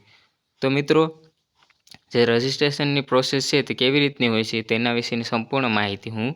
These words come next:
એમાં જણાવી દઉં. તો રજિસ્ટ્રેશન તમારે ચાર સ્ટેપમાં કરવાનું રહેશે. પ્રથમ સ્ટેપમાં તમે જેવા નીચે સ્ક્રોલ કરશો એટલે અહીં બે જે ખાના છે તેના પર ક્લિક કરી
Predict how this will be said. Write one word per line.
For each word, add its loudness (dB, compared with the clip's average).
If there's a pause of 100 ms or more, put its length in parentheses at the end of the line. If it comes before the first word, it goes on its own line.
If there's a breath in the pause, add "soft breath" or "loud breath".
(520 soft breath)
એમાં 0 (100)
જણાવી 0
દઉં. -2 (3000 soft breath)
તો 0
રજિસ્ટ્રેશન 0
તમારે 0
ચાર 0
સ્ટેપમાં -4
કરવાનું 0
રહેશે. -2 (460 soft breath)
પ્રથમ 0
સ્ટેપમાં -2
તમે -2
જેવા 0
નીચે -4
સ્ક્રોલ 0
કરશો 0 (540 soft breath)
એટલે 0
અહીં -2
બે -2 (120)
જે -2 (400)
ખાના -2
છે -6
તેના -2
પર -8
ક્લિક -4
કરી 0